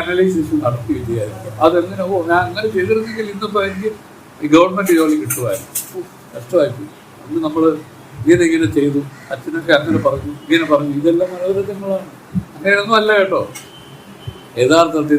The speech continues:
നടക്കേണ്ടതെല്ലാം നടന്നിരിക്കുകയാണ്. അതിന് നമ്മൾ എന്ത് പ്രയത്നിച്ചെന്ന് വെച്ചാൽ മഹത്തുക്കൾ പറയണത്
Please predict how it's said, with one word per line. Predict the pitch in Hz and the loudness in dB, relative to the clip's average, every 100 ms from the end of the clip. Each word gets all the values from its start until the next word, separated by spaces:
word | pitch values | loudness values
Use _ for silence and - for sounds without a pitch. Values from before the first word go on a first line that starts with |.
| 143 | 2
നടക്കേണ്ടതെല്ലാം | 123 127 151 139 123 127 127 | 0 2 2 2 2 2 0
നടന്നിരിക്കുകയാണ്. | 110 113 117 120 - 165 117 - - - - - - - - - - - - - - - - - | -4 -4 -4 -4 2 2 2 -2 -14 -20 -16 -14 -4 -4 -4 -16 -20 -20 -20 -20 -20 -20 -6 2
അതിന് | 175 202 196 175 | 4 2 2 2
നമ്മൾ | 190 202 | 4 2
എന്ത് | 185 196 | 2 2
പ്രയത്നിച്ചെന്ന് | 180 175 190 185 185 185 170 | 2 2 0 2 2 4 2
വെച്ചാൽ | 165 170 170 - - - - - - - - - - - | 2 0 -2 -10 -20 -20 -20 -20 -20 -20 -20 -20 -20 0
മഹത്തുക്കൾ | 135 143 147 190 196 | 2 4 2 2 2
പറയണത് | 175 175 185 | 2 2 -2